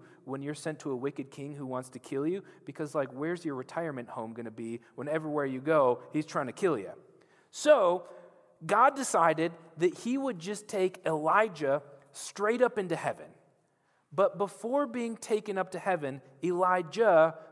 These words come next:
passed the position of lead prophet onto Elisha. And this is what happens immediately after Elijah passes the baton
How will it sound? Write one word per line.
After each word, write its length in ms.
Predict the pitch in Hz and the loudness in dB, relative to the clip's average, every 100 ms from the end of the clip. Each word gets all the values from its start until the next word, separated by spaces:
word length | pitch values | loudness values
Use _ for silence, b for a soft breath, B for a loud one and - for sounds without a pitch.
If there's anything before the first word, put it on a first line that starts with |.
| - | -10
passed 360 | - 175 170 - | 0 2 0 -4
the 80 | 165 | -8
position 680 | 170 151 185 190 139 127 127 b b | -8 -4 -4 -4 -6 -8 -14 b b
of 180 | 131 131 | -8 -6
lead 320 | 160 165 139 | -8 -8 -6
prophet 520 | - 214 214 113 110 - _ b _ | -4 -4 -6 -8 -10 -12 _ b _
onto 480 | 127 139 139 143 135 135 | -6 -4 -6 -10 -10 -10
Elisha. 920 | 127 120 110 104 104 - - 131 85 - _ _ _ _ _ _ _ _ _ _ _ | -6 -4 -4 -4 -8 -14 -8 -8 -8 -12 _ _ _ _ _ _ _ _ _ _ _
And 120 | 143 175 | -6 -4
this 120 | 196 | -4
is 140 | 196 | 0
what 140 | 202 175 | 0 2
happens 500 | 151 147 135 135 b b b - | 0 0 -8 -10 b b b -12
immediately 640 | 139 143 180 208 196 190 | -10 -8 -6 -2 0 2
after 420 | 147 143 151 151 151 | 2 2 0 -4 -2
Elijah 500 | 139 135 135 135 135 | -2 2 2 0 -6
passes 520 | 131 139 131 139 120 | -4 -4 -4 -6 -10
the 80 | 120 | -10
baton 520 | 123 123 120 113 110 | -12 -6 -2 -2 -4